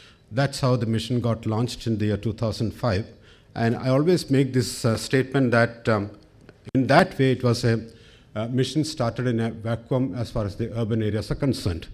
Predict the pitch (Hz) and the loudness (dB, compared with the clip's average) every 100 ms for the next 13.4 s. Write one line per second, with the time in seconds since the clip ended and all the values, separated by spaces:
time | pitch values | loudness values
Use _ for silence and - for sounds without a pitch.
0 | - - - - - 117 131 131 127 120 | -18 -20 -20 -20 -4 2 2 4 4 4
1 | 160 170 139 143 139 131 127 123 120 120 | 2 4 4 6 4 4 2 2 4 2
2 | 117 117 117 110 - 117 113 117 131 180 | 2 2 0 0 -2 -2 -2 -2 -2 -2
3 | - 127 104 98 - - - 123 139 160 | -6 -4 -4 -6 -18 -20 -4 -2 0 2
4 | 139 131 131 131 117 104 - 113 104 143 | 2 0 0 -2 -2 -4 -6 -6 -2 -2
5 | 139 120 117 101 113 110 113 123 - 110 | -2 -4 -4 -6 -4 -4 -2 -2 -4 -4
6 | 104 98 - 127 123 117 113 110 170 - | -4 -4 -2 -2 0 -2 -2 -2 -4 -4
7 | 110 104 107 104 123 123 123 - 101 135 | -4 -4 -4 -4 -4 -2 -4 -4 -6 -6
8 | 226 - - - - - 139 131 131 120 | -6 -14 -20 -20 -20 -10 -2 0 0 -4
9 | 123 127 139 139 135 127 117 113 135 131 | -4 -4 -2 0 0 0 -2 -2 -4 -4
10 | 143 131 120 120 120 117 117 123 120 120 | -2 -2 -2 -4 -4 -4 -2 -2 -4 -4
11 | 120 - - - _ _ 104 104 143 - | -6 -6 -10 -20 _ _ -6 -4 -2 0
12 | 160 147 151 143 135 113 135 170 - 117 | 0 0 -2 0 0 0 0 0 -4 -4
13 | 120 120 110 | 0 0 -2